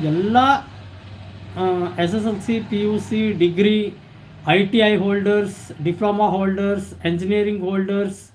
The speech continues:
ಯಾರೇ ಬಂದರೂ ಕೂಡ ನೇರವಾಗಿ ಉದ್ಯೋಗ ಮೇಳದ ಮೂಲಕ ನೀವು ಉದ್ಯೋಗವನ್ನು ಪಡೆದುಕೊಂಡು ನಿಮ್ಮ ಭವಿಷ್ಯವನ್ನು ರೂಪಿಸಿಕೊಳ್ಳುವಲ್ಲಿ ನೀವು ಯಶಸ್ವಿ ಆಗಬೇಕು ಎಂದು ಈ ಮೂಲಕ ನಾನು ಕಳಕಳಿಯ ಮನವಿ ಪ್ರಾರ್ಥನೆಯನ್ನು ಮಾಡಿಕೊಳ್ಳುತ್ತಾ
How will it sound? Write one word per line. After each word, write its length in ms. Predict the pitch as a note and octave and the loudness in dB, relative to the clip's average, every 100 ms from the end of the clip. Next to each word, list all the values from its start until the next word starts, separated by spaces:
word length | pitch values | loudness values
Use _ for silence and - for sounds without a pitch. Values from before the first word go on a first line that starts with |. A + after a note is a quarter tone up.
| - _ _ _ _ C3 | -20 _ _ _ _ -2
ಯಾರೇ 400 | D3 F#3+ A#3+ C#4+ | 4 6 6 2
ಬಂದರೂ 380 | A3 G#3 G3 F#3 | 0 -2 -2 -6
ಕೂಡ 260 | - F3+ A3 C#4 | -4 -4 -4 -4
ನೇರವಾಗಿ 580 | E3 D#3 G#3 A3 G#3 A3+ | -2 0 0 0 -2 -2
ಉದ್ಯೋಗ 520 | F#3+ D3 C#3+ G3+ G#3+ | -2 -4 0 0 0
ಮೇಳದ 360 | G3+ F3+ F3 E3+ | 0 -2 -2 -4
ಮೂಲಕ 340 | D#3 D3+ D3+ | -4 -6 -6
ನೀವು 240 | A3+ F3+ D3+ | -6 -4 -4
ಉದ್ಯೋಗವನ್ನು 640 | D3+ C#3+ F#3 F3+ D#3+ D3+ | -4 0 0 2 0 -2
ಪಡೆದುಕೊಂಡು 760 | D3 C#3+ C#3+ D3 D#3+ G3+ D4+ - - - | -4 -4 -4 -2 -2 -2 -2 -8 -20 -4
ನಿಮ್ಮ 240 | D#3+ F#3 F3+ | 0 0 0
ಭವಿಷ್ಯವನ್ನು 840 | D3+ E3+ A3+ A#3 G3 E3 D3+ C#3+ | 0 0 0 0 -2 -2 -2 -2
ರೂಪಿಸಿಕೊಳ್ಳುವಲ್ಲಿ 1000 | E3 E3+ C#3 C#3+ D3 C#3+ C#3 D3+ G#3+ D4+ - - - | -4 -6 -8 -8 -4 -4 0 0 0 -4 -10 -16 -2
ನೀವು 420 | D#3+ D3 B2+ - | 0 0 -2 -4
ಯಶಸ್ವಿ 420 | D#3 A3+ A3+ G3 | -2 -2 -2 -2
ಆಗಬೇಕು 420 | E3 D3 C#3+ C#3 C#3+ | -2 -2 -4 -4 -6
ಎಂದು 180 | C3+ | -4
ಈ 80 | C#3 | -6
ಮೂಲಕ 300 | C3 C3 B2+ | -6 -8 -8
ನಾನು 400 | C3 B2+ A#2+ G#2+ | -8 -6 -8 -8
ಕಳಕಳಿಯ 360 | D3 C3+ C#3 C3 | -8 -6 -6 -4
ಮನವಿ 320 | B2+ C3 C3+ | -6 -6 -6
ಪ್ರಾರ್ಥನೆಯನ್ನು 560 | C3+ C3+ - C#3 C3+ C3 | -6 -8 -8 -8 -6 -6
ಮಾಡಿಕೊಳ್ಳುತ್ತಾ 720 | B2+ B2+ C3+ C#3 C#3+ A#3+ | -8 -8 -10 -10 -8 -10